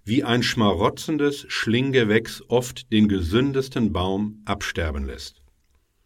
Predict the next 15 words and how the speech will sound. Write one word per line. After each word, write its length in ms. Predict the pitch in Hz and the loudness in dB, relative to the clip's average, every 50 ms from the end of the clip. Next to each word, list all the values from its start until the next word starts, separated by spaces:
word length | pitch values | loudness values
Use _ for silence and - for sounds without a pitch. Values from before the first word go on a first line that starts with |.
| _ _ _ _ _ _ _ _ _ _ _ _ _ _ _ _ _ _ _ _ | _ _ _ _ _ _ _ _ _ _ _ _ _ _ _ _ _ _ _ _
Das 400 | 87 90 101 117 127 - - - | -2 0 0 0 0 -2 -6 -2
sind 220 | 151 151 156 151 156 | 0 0 0 2 -2
die 100 | 156 151 | -4 -2
feinstofflichen 800 | - 110 101 104 107 107 - - 127 117 113 - 117 120 123 110 | 0 2 4 4 4 2 0 -2 -2 -4 -2 -2 -2 -2 -2 -2
Vorgänge 720 | - - 107 101 107 107 110 117 120 123 127 131 135 135 - - - | -2 -2 2 2 4 4 4 4 2 4 2 0 0 -4 -10 -14 -6
bei 140 | - 120 120 | -2 0 2
den 180 | 131 127 113 101 | 4 4 4 4
sogenannten 840 | 98 107 113 113 120 110 110 107 107 104 110 107 98 98 92 90 - - _ _ | 4 2 4 4 4 4 4 4 2 2 2 0 0 -2 -4 -6 -12 -20 _ _
harmlosen 840 | - - 104 101 110 120 123 120 117 117 117 113 107 107 113 110 107 107 | -6 0 2 2 2 2 2 2 2 2 2 0 0 0 -2 -2 -2 -4
Familienbädern, 1080 | 107 - 127 117 120 123 123 107 85 82 80 73 73 76 73 71 73 73 71 69 69 - - - _ _ _ _ | -4 -2 -2 0 0 0 -2 -2 -2 -2 -2 -2 -4 -4 -4 -4 -6 -6 -6 -8 -10 -12 -16 -20 _ _ _ _
Gesellschaftsspielen, 1600 | - 90 87 98 113 123 127 127 - 131 123 120 123 - - - - - - - - - 107 104 104 98 98 95 95 95 - - _ _ _ _ _ - | -4 -2 2 4 4 4 4 2 0 -2 -2 -2 -4 -8 -12 -12 -10 -8 -8 -8 -4 -2 0 0 2 0 0 -2 -4 -6 -10 -18 _ _ _ _ _ -2
Tänzen 720 | - 113 107 110 104 107 - 113 110 104 104 104 - - - _ _ _ _ _ _ _ _ _ | 0 2 2 2 2 -2 -4 -2 -2 -2 -2 -4 -8 -14 -20 _ _ _ _ _ _ _ _ _
oder 240 | 107 101 104 107 107 | 0 2 2 2 2
anderem 560 | 98 101 107 104 104 95 98 101 107 113 110 | 2 4 4 4 4 2 2 0 0 -2 -2
mehr. 300 | - 85 82 69 65 65 | -4 -4 -4 -4 -6 -8